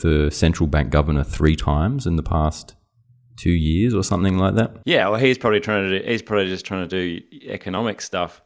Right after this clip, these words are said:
Speaker 2: and the president's like, "Nah, man, I can't. You just can't be bringing your traditional e-,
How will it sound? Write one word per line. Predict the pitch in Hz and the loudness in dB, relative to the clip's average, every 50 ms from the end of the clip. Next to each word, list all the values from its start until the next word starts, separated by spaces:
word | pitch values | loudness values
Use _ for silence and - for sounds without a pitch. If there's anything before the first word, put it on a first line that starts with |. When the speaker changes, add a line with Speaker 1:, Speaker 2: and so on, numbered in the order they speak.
| _ _ - - - - - - _ _ - | _ _ -20 -20 -20 -20 -20 -20 _ _ -12
Speaker 2:
and | - 95 90 90 87 87 87 85 85 85 - _ _ _ _ _ _ _ _ _ | -6 -4 -4 -2 -2 -4 -6 -8 -10 -12 -16 _ _ _ _ _ _ _ _ _
the | - 87 82 | -8 -8 -8
president's | - - 107 104 104 87 95 87 87 85 - - | -6 -2 -2 0 0 0 -2 -6 -6 -8 -8 -6
like, | 90 82 82 - | -6 -6 -6 -6
"Nah, | 87 90 90 90 87 87 | -4 -4 -2 -2 -2 -2
man, | 87 87 85 85 85 85 | -4 -4 -4 -6 -6 -8
I | - - 85 | -8 -12 -12
can't. | - - 95 90 85 - - | -8 -6 -6 -4 -6 -6 -8
You | 98 101 - - - 104 | -10 -12 -10 -10 -10 -8
just | 95 113 110 - | -8 -8 -8 -4
can't | - 120 113 107 98 | -2 0 0 0 -2
be | 101 | -4
bringing | 90 - 104 101 98 98 92 95 | -6 -4 -4 -4 -4 -4 -4 -4
your | 92 90 | -6 -6
traditional | 90 - 90 87 92 - - 95 90 87 85 85 - - | -8 -8 -6 -6 -6 -6 -6 -8 -8 -8 -8 -10 -12 -16
e-, | 101 | -18